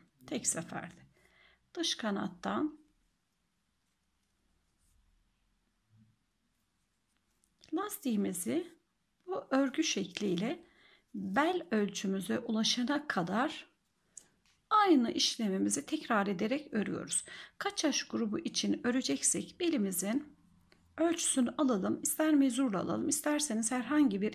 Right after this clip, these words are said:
ip yardımıyla ya da, e, nasıl, e, bir ölçü birimi kullanacaksanız hiç fark etmez.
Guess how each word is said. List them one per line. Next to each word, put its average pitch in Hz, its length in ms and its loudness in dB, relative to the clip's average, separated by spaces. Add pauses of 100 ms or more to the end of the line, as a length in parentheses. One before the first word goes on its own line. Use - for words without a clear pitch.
ip 349 260 -4
yardımıyla 190 540 0
ya 403 140 -6
da, 302 100 0 (500)
e, 269 180 0 (120)
nasıl, 254 340 -2 (260)
e, 214 200 0
bir 240 140 0
ölçü 208 420 -2
birimi 202 340 0
kullanacaksanız 208 920 -2
hiç 403 200 -8
fark 190 300 -2
etmez. 269 480 -2